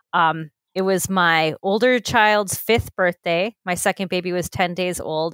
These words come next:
and we were exposed to chicken pox. And, um, the preschool receptionist called me and was upset because she was worried about my baby.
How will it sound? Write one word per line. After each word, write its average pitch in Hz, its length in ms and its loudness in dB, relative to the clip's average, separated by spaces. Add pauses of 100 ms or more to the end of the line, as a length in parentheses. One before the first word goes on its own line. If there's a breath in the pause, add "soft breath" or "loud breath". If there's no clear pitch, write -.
and 170 220 -6
we 180 180 -4
were 190 300 0
exposed 196 520 -4
to 240 100 -6
chicken 311 340 -4
pox. - 560 -2 (680)
And, 170 580 -2
um, 156 460 -2 (720)
the 185 480 -2
preschool 208 920 0
receptionist 196 1040 -4 (880)
called 202 360 2
me 190 400 -4
and 180 180 -2
was 180 160 -2
upset 165 500 0
because 156 680 -4
she - 160 -6
was 160 180 -6
worried 147 300 -4
about 143 220 -4
my 131 100 -8
baby. - 440 -12